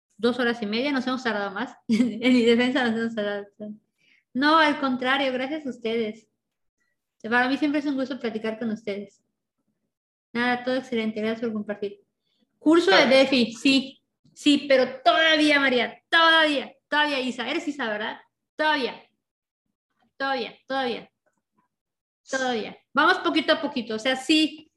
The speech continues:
Speaker 1: sí está contemplado. To-, de verdad que to-, todo lo que les pregunté la otra vez y fui apuntando está contemplado, pero quiero ir a hacerlo por nivel de dificultad.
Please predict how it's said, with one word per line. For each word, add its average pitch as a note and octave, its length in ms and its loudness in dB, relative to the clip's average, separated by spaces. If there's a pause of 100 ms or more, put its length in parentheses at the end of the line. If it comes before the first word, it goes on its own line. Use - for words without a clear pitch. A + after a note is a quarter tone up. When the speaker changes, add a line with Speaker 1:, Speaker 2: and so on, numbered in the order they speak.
(100)
Speaker 1:
sí E4+ 180 -2
está G4+ 240 -2
contemplado. C4+ 800 -2
To-, D#4 160 4
de D4 80 0
verdad E4+ 260 2
que G4+ 100 -2
to-, E4+ 320 0
todo G4 120 4 (120)
lo - 60 0
que D4+ 180 2
les B3 200 -6
pregunté C4 320 -6
la D4 60 -4
otra D4 160 -6
vez C4 200 -6
y C4 180 -6
fui B3+ 100 -4
apuntando B3+ 520 -4
está D#4+ 180 -4
contemplado, A3 580 -6 (320)
pero C#4+ 220 2
quiero D#4+ 220 4
ir F4 100 2
a E4 60 4
hacerlo D4 400 -4
por B3 180 -4
nivel A#3 360 -4
de A3+ 80 -2
dificultad. A#3+ 600 -8